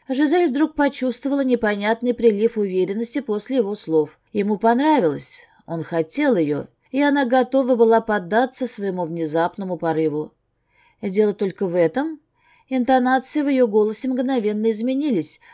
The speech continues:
став более чувственными и соблазняющими.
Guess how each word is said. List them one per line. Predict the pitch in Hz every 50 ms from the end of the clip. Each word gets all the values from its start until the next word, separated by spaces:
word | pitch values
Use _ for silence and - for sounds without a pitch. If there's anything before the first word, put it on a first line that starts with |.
| _ _
став | - - - 208 196 196 180
более | 175 196 202 196 190 196 190
чувственными | - - 269 285 269 - - 196 180 170 170 170 175
и | 170 - 214 226 220 -
соблазняющими. | - - 240 226 220 247 247 247 226 240 285 285 254 196 160 - - - 147 151 143 120 -